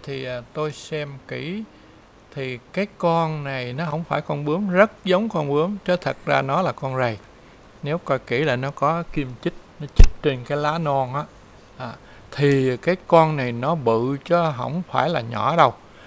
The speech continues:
Còn nếu mà cái con ở trên lúa đó, ví dụ cái bụi lúa này mà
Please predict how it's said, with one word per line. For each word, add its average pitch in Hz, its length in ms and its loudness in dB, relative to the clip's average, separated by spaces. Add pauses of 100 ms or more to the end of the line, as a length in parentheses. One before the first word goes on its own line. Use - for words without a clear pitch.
(180)
Còn 120 220 0
nếu 151 140 4
mà 170 140 2
cái 160 180 -8
con 139 220 4
ở 143 100 -2
trên 139 220 -4
lúa 165 220 10
đó, 226 140 10 (420)
ví 175 100 0
dụ 127 160 4
cái 160 140 0
bụi 127 160 0
lúa 156 200 8
này 147 180 2
mà 120 120 -2